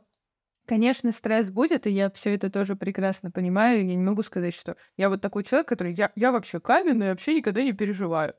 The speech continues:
Я вообще настолько уверена в себе, и я вот там себя люблю, и поэтому вот мне вообще все равно. Да нет, конечно, все мы переживаем, абсолютно точно. И, но для меня больше важен,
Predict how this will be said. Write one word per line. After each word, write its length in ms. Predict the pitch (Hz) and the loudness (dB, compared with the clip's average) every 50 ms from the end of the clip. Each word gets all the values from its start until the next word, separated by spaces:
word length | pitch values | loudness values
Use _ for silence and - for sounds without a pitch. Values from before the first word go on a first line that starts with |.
| _ _ _ _ _ _ | _ _ _ _ _ _
Я 220 | 202 226 262 262 233 | 0 2 2 2 2
вообще 360 | 190 190 - - - 320 370 | 2 -2 -2 0 0 2 2
настолько 480 | 320 226 - - 254 254 240 240 - 202 | 2 0 0 0 0 0 0 0 -2 -2
уверена 440 | 202 190 220 226 208 185 185 175 170 | 0 2 2 2 2 2 0 -4 -4
в 40 | - | -6
себе, 460 | - 196 170 180 226 320 415 392 254 | -8 -6 -2 0 0 2 2 2 0
и 40 | 196 | 0
я 180 | 185 202 220 233 | 2 2 2 2
вот 160 | 202 190 - | 0 -2 -4
там 140 | - 170 170 | -6 -6 -6
себя 280 | - - 185 180 202 196 | -6 -8 -4 -2 -2 0
люблю, 440 | 175 175 165 - 190 247 320 370 - - - _ _ | -2 -2 -4 -4 -4 -2 -2 -4 -6 -10 -16 _ _
и 80 | - 214 | -6 -4
поэтому 760 | - 214 190 180 226 311 320 - 269 240 233 240 233 220 - - | 0 0 2 4 2 2 2 2 0 2 2 2 2 0 0 -4
вот 380 | 180 185 220 254 262 - - - - | 0 2 2 2 2 0 -6 -8 -4
мне 340 | 196 190 185 202 233 254 | -2 -2 0 2 2 2
вообще 300 | 214 196 190 - - 240 226 | 2 0 -2 -2 -2 -2 -2
все 200 | - - 214 196 | -2 -4 -4 -2
равно. 300 | 196 196 180 190 175 165 | -2 -2 -4 -4 -6 -4
Да 120 | 165 170 175 | -4 -4 -2
нет, 200 | 185 226 240 - | 0 0 -2 -2
конечно, 540 | - 269 247 247 226 202 - - 180 180 190 - | -2 0 2 2 0 0 -4 -6 -10 -10 -10 -10
все 320 | - - - - 220 240 | -12 -6 -4 0 2 2
мы 140 | 247 214 196 | 2 2 0
переживаем, 800 | - 208 185 185 190 175 190 185 196 220 254 269 202 165 165 - _ _ _ _ _ _ _ - | 0 -2 -2 -2 -2 -4 -2 -2 0 0 2 0 0 -2 -4 -8 _ _ _ _ _ _ _ -8
абсолютно 580 | 170 165 - - 208 202 233 233 - 175 170 | -8 -4 -2 0 2 2 2 0 0 -4 -4
точно. 680 | - 196 226 285 254 - - 208 180 175 170 170 190 202 _ _ | -2 0 0 0 0 -2 -4 -4 -2 -2 -2 -4 -6 -10 _ _
И, 520 | - 202 202 202 202 196 196 196 190 185 196 _ _ _ _ _ _ _ _ _ - | -4 -2 -2 -2 -2 -2 -2 -2 -2 -4 -6 _ _ _ _ _ _ _ _ _ -6
но 280 | - 208 262 269 - - | 0 2 2 2 2 0
для 200 | 240 196 233 233 247 | -4 -2 0 2 2
меня 340 | 247 233 247 294 415 427 | 4 4 4 2 2 2
больше 400 | 320 254 269 294 269 - - 262 | 2 2 0 0 0 -4 -6 -4
важен, 540 | 196 196 196 220 247 247 247 240 220 208 190 | -2 2 2 2 2 2 0 -2 -2 -4 -6